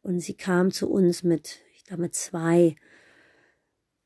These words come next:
Seit letztem Jahr hat man gemerkt, hat sich das verändert in der Herde, ne? Und seit diesem Jahr ist sie halt eigentlich eher so, oh ja, der Hengst auf der Koppel, ne? Also sie ist schon fast, äh, zur Leitstute aufgestiegen.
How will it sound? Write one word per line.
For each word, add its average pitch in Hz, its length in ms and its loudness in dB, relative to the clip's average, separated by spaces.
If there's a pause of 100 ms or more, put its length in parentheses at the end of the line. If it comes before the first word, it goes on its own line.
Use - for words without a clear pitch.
(260)
Seit 208 140 6
letztem 226 460 2
Jahr 185 340 4
hat 165 160 -4
man 170 160 2
gemerkt, 165 500 0
hat 190 120 -8
sich - 140 -14
das - 180 -4
verändert 208 560 0
in 175 100 2
der 165 80 0
Herde, 175 400 -2
ne? 214 220 2
Und 185 100 0
seit - 340 -10
diesem 185 280 0
Jahr 185 200 4
ist - 140 -4
sie 180 160 0
halt 175 320 -2
eigentlich 180 420 -4
eher 175 220 0
so, 180 140 -2
oh - 400 -6
ja, - 100 -12
der - 160 -8
Hengst 196 320 0
auf - 100 -10
der - 120 -14
Koppel, - 320 -10
ne? 190 100 0
Also 180 220 0
sie 185 180 -2
ist - 320 -4
schon 220 380 0 (800)
fast, - 460 0
äh, 220 420 2
zur 214 180 0
Leitstute 196 580 2
aufgestiegen. 226 800 -4